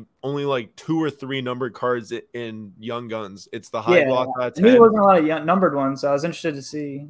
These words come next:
Speaker 2: I didn't know.
Speaker 1: Dude,
Speaker 2: That's
Speaker 1: this,
Speaker 2: a
Speaker 1: this, this card is insane.
Speaker 2: That's pretty sweet. Well, then, yeah, I, I don't know if he'd ever,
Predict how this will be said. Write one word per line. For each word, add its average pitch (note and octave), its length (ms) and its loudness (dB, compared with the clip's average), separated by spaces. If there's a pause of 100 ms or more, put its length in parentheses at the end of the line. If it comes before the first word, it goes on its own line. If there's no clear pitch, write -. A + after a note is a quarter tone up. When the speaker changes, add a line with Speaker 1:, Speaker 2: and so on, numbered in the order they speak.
Speaker 2:
I D3 60 -8
didn't D3 160 -6
know. C#3+ 340 -6 (520)
Speaker 1:
Dude, C#3 200 -4
Speaker 2:
That's B2 40 -4
Speaker 1:
this, B2+ 100 -2
Speaker 2:
a - 140 -18
Speaker 1:
this, C3 180 -6 (180)
this C3+ 180 -2
card D3 300 2
is C3 160 0
insane. G#2+ 560 -8 (1160)
Speaker 2:
That's D#3+ 160 -6
pretty D#3+ 160 -2
sweet. D#3 340 -8 (220)
Well, D3 120 0
then, D3 300 -2
yeah, C3+ 480 -4
I, D3 320 0
I - 20 4
don't E3+ 120 4
know E3+ 100 6
if D#3+ 80 2
he'd E3 120 0
ever, D3 540 -2